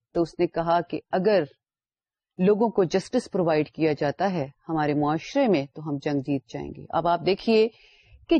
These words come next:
جنگ جیتنے کا دار و مدار بھی لوگوں کو انصاف کی فراہمی پر ہے۔ So it is really essential for the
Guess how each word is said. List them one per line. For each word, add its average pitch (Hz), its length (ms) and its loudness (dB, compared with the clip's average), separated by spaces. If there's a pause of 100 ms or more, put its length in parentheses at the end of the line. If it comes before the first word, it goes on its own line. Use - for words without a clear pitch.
جنگ 269 220 4
جیتنے 254 480 4
کا 285 180 4
دار 175 200 4
و 220 80 4
مدار 214 420 4
بھی 220 320 4 (280)
لوگوں 202 240 2
کو 220 120 0
انصاف 190 480 0
کی 202 120 -2
فراہمی 156 500 0
پر 143 120 -6
ہے۔ - 440 -8
So 277 40 2
it 277 200 4
is 202 60 2 (640)
really 262 340 4
essential 190 920 2 (540)
for 185 400 4 (1080)
the 175 260 4